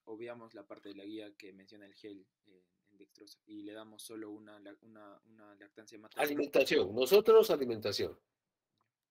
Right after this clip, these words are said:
Speaker 1: Y si no
Speaker 2: Porque
Speaker 1: surge
Speaker 2: no, no contamos con gel de
Speaker 1: de dextrosa.
Speaker 2: eh, por ejemplo, en,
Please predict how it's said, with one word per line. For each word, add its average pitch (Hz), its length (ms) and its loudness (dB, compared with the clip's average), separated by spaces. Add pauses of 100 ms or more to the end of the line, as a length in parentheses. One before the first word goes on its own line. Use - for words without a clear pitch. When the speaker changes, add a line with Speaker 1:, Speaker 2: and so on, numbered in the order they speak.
Speaker 1:
Y 107 200 -20
si 113 200 -18
no 117 100 -20
Speaker 2:
Porque 156 280 4
Speaker 1:
surge 220 120 10
Speaker 2:
no, 208 140 10
no 208 120 6
contamos 202 600 4
con 127 180 0
gel 151 220 -2
de 104 800 -2 (560)
Speaker 1:
de 107 100 -20
dextrosa. - 500 -20
Speaker 2:
eh, 131 360 0
por 139 140 0
ejemplo, 202 420 4
en, 202 200 2